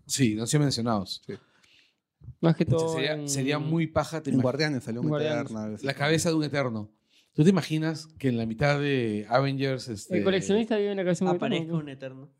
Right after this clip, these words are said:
Speaker 1: que claro, que enfrentándose a... No sé, pues a
Speaker 3: ¿A Thanos?
Speaker 1: Avengers cinco.
Speaker 4: Bueno, Ego
Speaker 1: Enfren-
Speaker 4: era una suerte de Eterno.
Speaker 1: Sí, no, pero enfrentándose a, a Galactus,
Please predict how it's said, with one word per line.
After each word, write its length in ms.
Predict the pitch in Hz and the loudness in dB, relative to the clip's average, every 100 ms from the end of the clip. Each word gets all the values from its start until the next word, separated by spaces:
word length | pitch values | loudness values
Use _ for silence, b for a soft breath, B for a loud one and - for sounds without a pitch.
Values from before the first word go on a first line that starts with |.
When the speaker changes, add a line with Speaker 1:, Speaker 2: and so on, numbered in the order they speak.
| - | -8
Speaker 1:
que 160 | 143 135 | -4 2
claro, 320 | 170 151 127 | 4 4 2
que 240 | 135 131 | -2 -2
enfrentándose 640 | 127 135 139 165 170 175 165 | -2 -2 0 0 0 2 2
a... 460 | 123 104 98 87 80 76 71 | 2 0 -6 -10 -14 -18 -8
No 140 | 110 | 0
sé, 120 | 117 120 | 2 2
pues 180 | 107 101 | 0 -4
a 220 | 85 67 | -4 -6
Speaker 3:
¿A 120 | 62 _ 170 | -14 _ 0
Thanos? 140 | 147 | 4
Speaker 1:
Avengers 280 | 156 165 147 | 4 4 0
cinco. 320 | - 165 131 | -2 -4 -2
Speaker 4:
Bueno, 280 | 113 226 196 - | 0 0 -4 -6
Ego 260 | 214 214 | -6 -2
Speaker 1:
Enfren- 80 | - | -2
Speaker 4:
era 180 | 208 202 | -2 -6
una 160 | 190 180 | -8 -6
suerte 300 | - 160 147 | -6 -6 -4
de 200 | 113 104 | -4 -6
Eterno. 240 | - 127 | -8 -2
Speaker 1:
Sí, 220 | 127 202 | 4 6
no, 120 | 180 156 | 6 2
pero 160 | 135 | 2
enfrentándose 760 | 131 131 143 180 185 196 190 180 | 0 -2 0 0 2 2 2 2
a, 320 | 120 104 98 87 _ b b b b b | 2 0 -6 -14 _ b b b b b
a 120 | 127 | 2
Galactus, 720 | 131 139 151 - 127 135 - | 4 4 2 0 -6 -6 -8